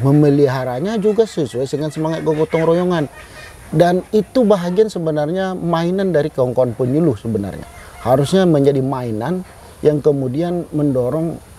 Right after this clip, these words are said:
semangat kegotong royongan itu ada. Memang tidak mudah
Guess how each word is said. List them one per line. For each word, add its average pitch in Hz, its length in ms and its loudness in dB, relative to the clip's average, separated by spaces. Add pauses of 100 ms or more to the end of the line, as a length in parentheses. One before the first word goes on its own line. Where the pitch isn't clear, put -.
(180)
semangat 135 480 0
kegotong 123 400 0
royongan 107 240 -4
itu 127 160 0
ada. 90 320 -4 (320)
Memang 196 320 2
tidak 165 240 2
mudah 113 480 -2